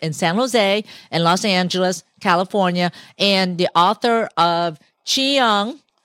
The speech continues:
for Self-Refinement. And in fact, he just told me there's another book coming out as well.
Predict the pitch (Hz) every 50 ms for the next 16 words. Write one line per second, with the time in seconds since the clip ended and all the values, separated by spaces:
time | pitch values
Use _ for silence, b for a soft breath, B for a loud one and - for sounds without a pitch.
0 | _ _ - 208 202 202 190 180 - - 214 175 190 208 - 269 277 277 254 -
1 | 240 214 202 202 208 208 220 233 240 226 _ _ - 175 175 170 175 165 151 175
2 | 202 233 226 240 - - 214 196 - 240 247 - - - 208 214 220 254 254 220
3 | 208 190 - 202 185 180 180 196 214 269 208 208 233 233 - - 240 214 220 233
4 | 226 220 214 214 220 226 254 269 - 220 202 190 165 151 170 233 359